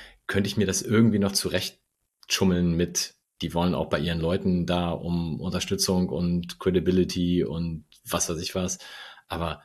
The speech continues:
der Fanbeauftragte, ja, der muss das vielleicht auch, aber der macht das ja dann auch, ob er will oder nicht,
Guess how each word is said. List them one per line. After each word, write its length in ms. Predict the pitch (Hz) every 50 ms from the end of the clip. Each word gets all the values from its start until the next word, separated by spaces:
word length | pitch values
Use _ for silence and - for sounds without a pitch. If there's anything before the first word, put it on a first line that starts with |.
| _ _ _ _ _ _
der 100 | - 80
Fanbeauftragte, 1080 | - - 95 101 101 90 82 92 113 117 - - 123 127 123 123 - 131 131 131 - - -
ja, 320 | - - 87 98 110 117 117
der 140 | 110 82 90
muss 160 | 101 - -
das 100 | - -
vielleicht 260 | - - 80 78 -
auch, 460 | - 107 117 110 110 131 - - - - _ _ _ _ _ _ _ _ _ _ _
aber 400 | 90 87 85 82 82 78 - - _ _ _ _ _ _ _ _ _ _ _ _ _ _ -
der 240 | 101 95 101 107 110
macht 300 | 101 95 98 - - -
das 220 | 95 98 - - -
ja 160 | 98 98 95
dann 220 | 92 95 107 110
auch, 400 | 92 98 104 117 139 151 147 -
ob 100 | - 78 82
er 140 | 78 73
will 160 | 92 110 135 135
oder 160 | 117 110 87
nicht, 400 | 80 101 - - - - -